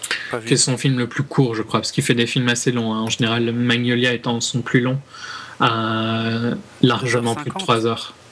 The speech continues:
Speaker 1: Ah, plus de trois heures,
Speaker 2: Ouais,
Speaker 1: je crois,
Speaker 2: c'est
Speaker 1: non.
Speaker 2: cent quatre-vingt-huit minutes, euh, Magnolia.
Speaker 1: Euh, ouais.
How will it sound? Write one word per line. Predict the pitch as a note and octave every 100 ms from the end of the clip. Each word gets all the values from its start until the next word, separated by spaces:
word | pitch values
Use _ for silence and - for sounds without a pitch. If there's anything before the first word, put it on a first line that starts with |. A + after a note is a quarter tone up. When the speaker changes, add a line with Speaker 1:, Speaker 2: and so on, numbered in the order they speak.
| - - - - - -
Speaker 1:
Ah, | -
plus | - B3+
de | -
trois | - F#3
heures, | D3
Speaker 2:
Ouais, | B2
Speaker 1:
je |
crois, | -
Speaker 2:
c'est | - B2
Speaker 1:
non. |
Speaker 2:
cent | - B2
quatre-vingt-huit | B2 A#2 B2+ A#2+ A#2+
minutes, | A#2+ A#2 A#2 A2
euh, | G#2
Magnolia. | G#2 G#2 G#2 G#2+ G#2+ - - - - - - - - - - - -
Speaker 1:
Euh, | A#2+ A#2 A2+ A2 G#2 G#2 G#2 G#2 G2 G2+ - - - -
ouais. | -